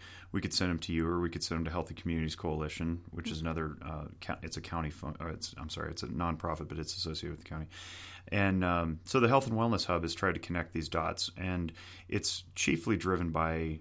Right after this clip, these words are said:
a safe schools environment. So the schools serve as an anchor in a lot of these communities, and, and so if you can bring the schools, the law enforcement, the probation officers, the mental health workers, the physical health workers,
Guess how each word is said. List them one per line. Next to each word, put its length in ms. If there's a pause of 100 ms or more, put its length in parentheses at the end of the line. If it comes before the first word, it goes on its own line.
(140)
a 260
safe 280
schools 640 (160)
environment. 720
So 320
the 140
schools 440
serve 240
as 120
an 60
anchor 380
in 60
a 60
lot 160
of 80
these 140
communities, 580
and, 180 (520)
and 580
so 100
if 100
you 60
can 140
bring 180
the 80
schools, 640 (440)
the 480
law 240
enforcement, 880
the 280
probation 560
officers, 680
the 240
mental 260
health 240
workers, 520
the 100
physical 440
health 260
workers, 640